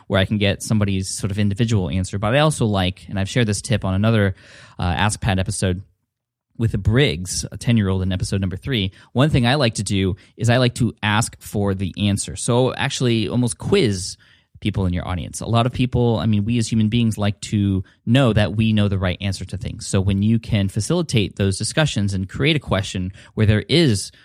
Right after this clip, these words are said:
sort of a right answer, people are more likely to comment. And, uh, the comment doesn't have to be very long. It can be even just a letter. For example, if you were to show, uh, and this is sort of a different kind of post, but this also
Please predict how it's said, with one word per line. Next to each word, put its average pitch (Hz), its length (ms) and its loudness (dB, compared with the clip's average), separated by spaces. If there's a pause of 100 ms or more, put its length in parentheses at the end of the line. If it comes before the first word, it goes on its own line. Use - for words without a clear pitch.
(300)
sort - 220 0
of 95 80 0
a 98 80 0
right 95 300 2
answer, 87 380 -2
people 120 280 -2
are 107 80 4
more 101 180 2
likely 95 360 -2
to 101 100 -6
comment. 85 600 -4 (340)
And, 85 400 -2
uh, 87 260 0
the 85 80 -6
comment 135 300 0
doesn't 107 180 -2
have 107 100 0
to 92 60 -10
be 95 140 -4
very 90 180 -2
long. 98 440 2
It - 60 -20
can 104 120 -4
be 98 320 -2
even 113 160 0
just 110 320 -2
a 107 80 -4
letter. 104 340 0
For - 160 -4
example, 98 400 -2
if 98 140 -4
you 127 100 0
were 143 80 2
to 117 80 0
show, 110 540 2 (360)
uh, 90 200 0
and 107 80 2
this 107 120 0
is 107 80 -4
sort - 140 -4
of 104 80 -6
a 104 60 -2
different 143 340 -2
kind 101 240 2
of 90 240 -4
post, 92 380 0
but 98 140 -2
this 117 180 0
also 104 560 2